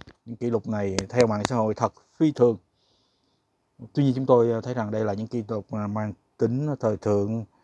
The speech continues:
vui vui mà thôi. Có một thứ kỷ lục chưa được nhắc đến, đó là đối đáp của thầy Minh Tuệ. Thưa các anh chị, thầy Minh Tuệ, ờ,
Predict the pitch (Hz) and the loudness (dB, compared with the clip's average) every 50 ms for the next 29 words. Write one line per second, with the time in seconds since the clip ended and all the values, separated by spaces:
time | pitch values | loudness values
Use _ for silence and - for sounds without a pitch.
0 | _ _ _ _ _ _ _ _ 123 135 139 143 160 170 147 120 117 101 139 139 | _ _ _ _ _ _ _ _ 0 0 4 6 6 6 6 4 0 0 2 2
1 | 151 143 127 120 - 147 165 185 180 131 113 104 - - 156 175 185 - 139 135 | 2 2 0 -4 -4 -2 -2 -2 0 -4 -4 -6 -6 -4 -4 -4 -4 -4 -4 -2
2 | 120 117 104 - _ _ - - - - - _ - - - _ _ _ - _ | -2 -2 -2 -4 _ _ -10 -10 -10 -16 -20 _ -20 -20 -20 _ _ _ -20 _
3 | - - _ _ _ _ - - - - 135 156 151 131 113 107 101 117 143 - | -20 -20 _ _ _ _ -18 -18 -10 2 4 4 6 6 4 0 -2 -4 -6 -4
4 | - 131 127 143 165 - _ _ _ _ _ _ _ _ _ _ - 143 135 147 | 0 0 0 0 -2 -8 _ _ _ _ _ _ _ _ _ _ -4 -2 0 0
5 | 170 196 202 160 120 107 101 95 87 - - - _ - _ _ _ - 135 123 | 0 0 0 0 0 -2 -2 -6 -8 -10 -12 -12 _ -18 _ _ _ 2 4 6
6 | 135 165 170 151 139 135 160 - _ _ _ _ _ - 117 110 113 104 95 95 | 6 6 2 0 0 0 0 -2 _ _ _ _ _ -10 -8 -4 -4 -4 -4 -4
7 | 95 - _ - 120 127 120 107 - 104 92 87 92 - - _ _ _ _ _ | -8 -12 _ -4 -4 -4 -4 -2 -2 -2 -2 -2 -4 -10 -14 _ _ _ _ _
8 | _ _ _ _ _ _ _ _ _ _ _ _ _ _ _ _ _ _ _ _ | _ _ _ _ _ _ _ _ _ _ _ _ _ _ _ _ _ _ _ _
9 | _ _ _ _ _ _ _ _ _ _ _ _ _ _ _ _ _ _ - 147 | _ _ _ _ _ _ _ _ _ _ _ _ _ _ _ _ _ _ 2 4
10 | 139 147 120 110 101 - 101 95 95 95 95 104 113 101 - 95 92 90 90 95 | 4 4 4 2 2 0 0 0 0 -2 -2 -4 -4 -2 0 0 0 0 0 -2
11 | 101 101 101 101 101 98 | -2 -2 -4 -4 -6 -6